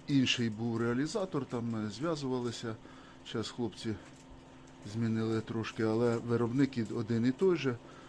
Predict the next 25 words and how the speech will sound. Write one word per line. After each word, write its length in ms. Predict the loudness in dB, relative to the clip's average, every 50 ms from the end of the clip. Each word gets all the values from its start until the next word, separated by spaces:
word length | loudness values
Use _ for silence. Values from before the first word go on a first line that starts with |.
| -20 -20 -8 -4
Мабуть, 240 | -2 0 2 2 2
щас 220 | 2 2 0 0
вони 180 | 0 0 2 2
напряму 420 | 2 0 2 2 2 4 4 2
працюють 520 | 2 2 2 0 2 4 4 6 6 6 4
більше. 400 | 2 0 0 2 2 0 0 0 -2 -8 -16 -20 -20 -20 -20 -20 -20 -20 -20 -20 -20 -20 -20 -20 -20 -20 -20 -20 -20 -18 -18 -18 -18 -18 -20 -20 -20 -20 -20 -20 -20 -20 -20 -20 -10 -4 0
І 300 | 2 4 6 6 6 4 4 2 -4 -6 -6 -4 -2
працював 640 | 2 2 2 4 4 6 8 8 8 8 8 6 6
він 200 | 4 4 2 2 2
дуже-дуже 880 | 4 4 4 4 2 0 0 0 0 0 0 0 0 2 2 2 2 2 0 -2 -2
добре. 500 | 0 0 0 0 0 -2 0 0 -2 -4 -6 -12 -18 -20 -18 -18 -18 -18 -10 -2 2
Не 100 | 2 4
було 320 | 4 6 6 8 8 8
ніяких 500 | 8 6 4 4 2 2 0 -2 -2 2
нарікань. 580 | 2 2 2 2 2 2 2 4 4 4 2 0 -4 -8 -18 -20 -18 -18 -18 -18 -18 -20 -20 -20 -20 -20 -8 4
Потім, 540 | 8 8 8 8 8 6 6 6 6 6 4 2 -2 -6 -6 -8 -8 -10 -16 -16 -16 -14 -10 -2 2
да, 220 | 4 6 6 6
була 400 | 4 2 2 2 4 6 6 8
одна 240 | 6 6 4 2 0
проблема, 680 | 2 2 0 0 2 4 4 6 6 6 6 4 2 0 -2 -8 -16 -18 -8 0
але 240 | 4 8 8 8 8
з 80 | 8 6
моєї 480 | 6 6 6 8 6 6 6 6 4
вини 420 | 6 6 4 4 4 4 2 0 0
згорів 460 | 0 2 2 2 4 4 4 4